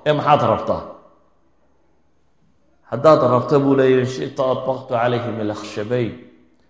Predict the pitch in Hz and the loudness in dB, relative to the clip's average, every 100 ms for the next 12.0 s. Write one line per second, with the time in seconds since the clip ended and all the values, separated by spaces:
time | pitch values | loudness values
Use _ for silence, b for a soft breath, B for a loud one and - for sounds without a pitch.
0 | _ 110 127 143 127 127 135 143 143 135 | _ -4 -2 -2 -2 -2 -2 0 -2 -4
1 | - 147 143 143 156 147 165 165 117 101 | -6 -6 -6 -4 -4 -4 -4 0 0 -2
2 | 95 - B B B 202 185 160 156 156 | -6 -10 B B B -8 -8 -8 -8 -4
3 | 131 139 143 135 - - 131 139 123 120 | 0 2 2 0 -4 -6 -2 2 4 4
4 | 101 104 110 98 - - - _ _ _ | 0 -2 -2 -4 -10 -16 -20 _ _ _
5 | _ _ _ _ _ _ _ _ _ _ | _ _ _ _ _ _ _ _ _ _
6 | _ _ _ _ _ _ _ 147 - - | _ _ _ _ _ _ _ -14 -8 -4
7 | 113 92 78 - - _ _ _ _ _ | -4 -4 -10 -16 -20 _ _ _ _ _
8 | _ _ - 143 - 170 165 139 147 156 | _ _ -12 -10 -6 -4 -4 -2 2 2
9 | 127 101 98 98 98 95 - _ _ _ | 2 0 0 0 -4 -8 -14 _ _ _
10 | _ _ _ _ _ _ _ _ - 131 | _ _ _ _ _ _ _ _ -10 -8
11 | 147 139 151 - 151 135 123 117 113 | -6 -2 -2 0 -2 -4 -4 -4 0